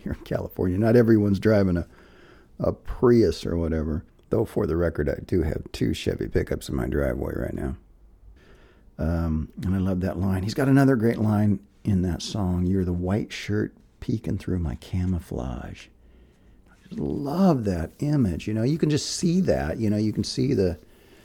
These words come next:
see a guy in his, in his, uh, you know, <laughs> whatever, rural redneck costume, I guess, with his camouflage shirt. And he's got his white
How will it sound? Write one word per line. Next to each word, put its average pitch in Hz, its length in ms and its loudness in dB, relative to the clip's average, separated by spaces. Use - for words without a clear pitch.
see 127 280 4
a 110 40 6
guy 101 300 4
in 117 160 2
his, 80 300 -2
in - 140 -4
his, - 360 -4
uh, - 300 -8
you - 140 -4
know, - 320 -6
<laughs> - 40 -14
whatever, 95 640 -4
rural 113 420 4
redneck 117 540 2
costume, 117 580 0
I 110 120 0
guess, 110 340 -2
with 101 140 -6
his 104 120 -6
camouflage 110 760 -2
shirt. 110 400 -2
And - 100 -12
he's 82 120 -8
got 90 160 -4
his 87 140 -4
white 107 400 -4